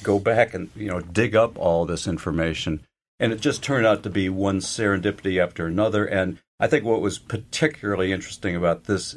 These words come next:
innovation is the fact that the pioneers were experimenting on themselves.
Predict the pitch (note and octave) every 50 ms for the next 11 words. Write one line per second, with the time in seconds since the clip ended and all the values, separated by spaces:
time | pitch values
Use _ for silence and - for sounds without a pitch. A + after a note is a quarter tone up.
0 | - - - G2 F2+ F2 D#2+ D#2+ F2 E2+ E2+ - - G2 F2+ E2+ G2 F#2 - -
1 | F#2 - - - G#2+ G#2 G#2 G2+ - - - - - - - - - A#2+ A2+ G#2+
2 | G2+ G2+ G#2 G2+ G2 F#2+ F2 E2+ - F#2+ F#2 F2+ F2+ F2 - - - - - -
3 | - - - - - - A#2 A2 A2 G#2 G2+ G2 F#2 F#2+ F2+ F2 E2+ E2 D#2+ D#2
4 | C#2+ - - - - F2 D2+ - - - - -